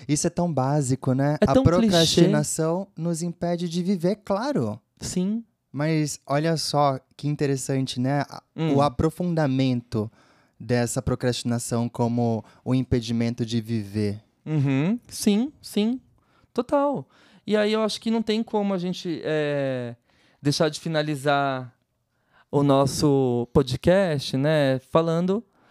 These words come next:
Speaker 2: de uma poesia, né, mencionando um, um poema sobre a vida. Acho que nem uma, nem um poema, mas uma passagem, né, uma frase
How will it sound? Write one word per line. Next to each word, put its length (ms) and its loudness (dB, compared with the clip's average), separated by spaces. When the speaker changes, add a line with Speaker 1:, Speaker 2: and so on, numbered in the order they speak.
Speaker 2:
de 420 0
uma 260 2
poesia, 760 2
né, 240 0
mencionando 720 2
um, 380 -4
um 100 -2
poema 580 0
sobre 720 0
a 80 2
vida. 580 0
Acho 200 -2
que 120 -4
nem 240 0
uma, 540 -2
nem 140 0
um 80 -4
poema, 400 0
mas 200 0
uma 160 0
passagem, 540 0
né, 100 -2
uma 160 -2
frase 600 0